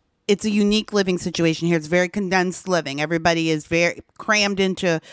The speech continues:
a small amount of space. Our houses are very close together and in, in the suburbs. And so if you want to have trees, one of the things you have to have is an active landscaping crew.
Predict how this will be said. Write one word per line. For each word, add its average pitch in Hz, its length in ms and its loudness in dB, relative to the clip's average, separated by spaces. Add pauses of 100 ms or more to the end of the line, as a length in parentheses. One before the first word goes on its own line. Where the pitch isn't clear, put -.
(160)
a 180 120 0
small 196 420 4
amount 175 300 -2
of 160 40 -8
space. 156 400 -2
Our 135 120 -4
houses 170 440 0
are 175 80 -2
very 160 280 0
close 156 340 -6
together 147 540 0 (420)
and 160 300 0
in, 175 180 -2
in 190 160 0
the 170 80 0
suburbs. 156 640 0 (340)
And 190 220 0
so 180 580 2 (160)
if 165 240 -6
you 196 100 0
want 214 200 4
to 226 40 0
have 202 200 0
trees, 175 580 -4
one 208 140 -2
of 208 80 -2
the 196 80 -4
things 208 240 -4
you 190 60 0
have 208 240 0
to 214 60 -6
have 175 320 -2
is 170 120 -12
an - 100 -14
active 180 380 -6
landscaping 190 580 -4
crew. 151 380 -2